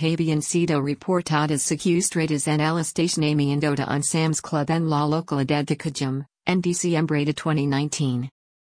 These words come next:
Romero Verdugo es cuñada de Luis Palma Salazar, uno de los líderes fundadores del cartel de Sinaloa, quien en un momento fue el jefe de Joaquín El Chapo Guzmán.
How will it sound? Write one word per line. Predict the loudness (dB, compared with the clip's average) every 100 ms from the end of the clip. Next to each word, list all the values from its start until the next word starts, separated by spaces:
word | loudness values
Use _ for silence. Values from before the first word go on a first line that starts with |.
| _ 0
Romero | 4 4 4 0 0
Verdugo | 0 0 0 0
es | 0 -2
cuñada | -2 0 2 0 0 0
de | 0
Luis | 0 0 0 -2
Palma | 0 2 2 0
Salazar, | 0 0 0 0 -2 -4 -8 _ _ -20 -20 -6 0
uno | 2 2 2
de | 0
los | 0 0 0
líderes | 0 2 0 0
fundadores | 0 2 0 -2 -2 -2
del | 0 -2
cartel | -2 -2 0 0 0
de | -2
Sinaloa, | 0 2 2 2 0 -2 -4 -6 _ -20 -20 -20 _
quien | -2 2 2 2
en | 2 2
un | 2 2
momento | 2 0 0 -2
fue | -2 0 2 2
el | 0
jefe | -2 -2 -2 -2
de | 0
Joaquín | 0 -2 0 0 2
El | 0
Chapo | -2 -2 -2 0 -2
Guzmán. | 0 0 0 0 0 -2